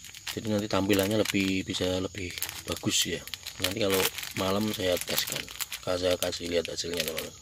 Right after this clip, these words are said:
Oke, saya ganti dulu, teman-teman. Sudah terpasang, teman-teman. Setelah terpasang, kita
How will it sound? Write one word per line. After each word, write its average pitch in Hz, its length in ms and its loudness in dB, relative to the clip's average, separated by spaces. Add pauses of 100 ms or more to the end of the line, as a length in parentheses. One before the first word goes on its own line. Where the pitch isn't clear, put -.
(1120)
Oke, 90 80 0
saya 90 240 2
ganti 90 320 0
dulu, 90 160 0
teman-teman. 82 340 0 (2750)
Sudah 101 160 0
terpasang, 101 320 -4
teman-teman. 98 280 -6 (1400)
Setelah 110 240 0
terpasang, 113 320 -2
kita 104 400 0